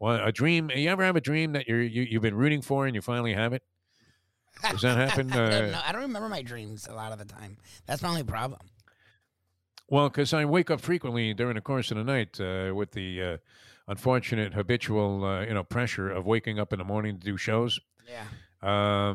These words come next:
Speaker 1: you know, so I'll wake up a couple of times, and, uh, I, a-, anyway, um, I, I turned this on three in the morning,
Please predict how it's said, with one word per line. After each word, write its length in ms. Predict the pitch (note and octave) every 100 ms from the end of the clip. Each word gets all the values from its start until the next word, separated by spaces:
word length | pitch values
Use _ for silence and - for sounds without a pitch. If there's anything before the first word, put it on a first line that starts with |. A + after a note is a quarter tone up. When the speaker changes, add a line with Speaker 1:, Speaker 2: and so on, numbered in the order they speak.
| F#2+ -
Speaker 1:
you 80 |
know, 200 | C3+ G#2+ G#2+
so 160 | B2+
I'll 180 | C3 C3+
wake 180 | C#3+ D3
up 200 | E3 -
a 60 |
couple 220 | G#2+ A2+ G#2
of 80 |
times, 360 | A2 C#3+ A#2 E2
and, 260 | G2+ G2 G2+
uh, 200 | G2+ F#2 - _ _ _ _ _ -
I, 100 | A2+
a-, 300 | A#2+ C#3 C#3
anyway, 420 | F3 D3 B2+ B2+
um, 460 | A#2+ B2+ B2+ B2 B2+
I, 120 | A#2 C3
I 60 | A#2
turned 260 | E3+ G3
this 120 | E3
on 140 | F3+ D#3+
three 220 | - F#3+
in 60 | E3
the 60 |
morning, 300 | D#3 G3 A#2+